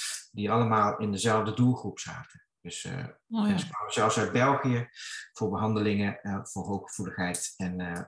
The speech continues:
Speaker 1: onder andere hooggevoeligheid van jong tot oud. En, nou, dat heb ik jarenlang heel leuk gevonden. En op een gegeven moment, eh,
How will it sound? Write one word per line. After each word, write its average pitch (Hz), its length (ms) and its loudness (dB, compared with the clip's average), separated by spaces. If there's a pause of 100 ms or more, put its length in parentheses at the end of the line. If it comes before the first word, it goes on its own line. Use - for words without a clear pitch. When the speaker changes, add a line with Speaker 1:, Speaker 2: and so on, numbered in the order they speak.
Speaker 1:
onder 95 200 -2
andere 95 220 -2
hooggevoeligheid 90 720 -6
van 98 100 -4
jong 98 200 -2
tot - 160 -14
oud. - 460 -2 (1200)
En, 113 640 4
nou, 120 140 2
dat 104 80 0
heb 117 100 2
ik 104 60 -8
jarenlang 131 640 2
heel 147 140 4
leuk 127 240 0
gevonden. 165 460 -4
En 120 100 -4
op 110 60 -2
een - 140 -16
gegeven 117 340 0
moment, 104 300 -4
eh, 98 160 -4